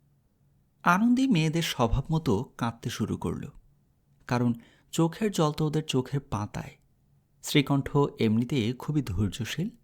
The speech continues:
শান্ত পুরুষ, সহজে সে রাগত না। তবে মেয়েদের চোখের জল জল হলেও তা পুরুষের ক্রোধাগ্নিকে জ্বালিয়ে তুলতে তেলের কাজ করে।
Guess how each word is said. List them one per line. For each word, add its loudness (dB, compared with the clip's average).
শান্ত -4
পুরুষ, -8
সহজে 0
সে -4
রাগত -2
না। -6
তবে 4
মেয়েদের 4
চোখের 0
জল 2
জল 2
হলেও 2
তা 2
পুরুষের 2
ক্রোধাগ্নিকে 0
জ্বালিয়ে 2
তুলতে -2
তেলের -2
কাজ -6
করে। -10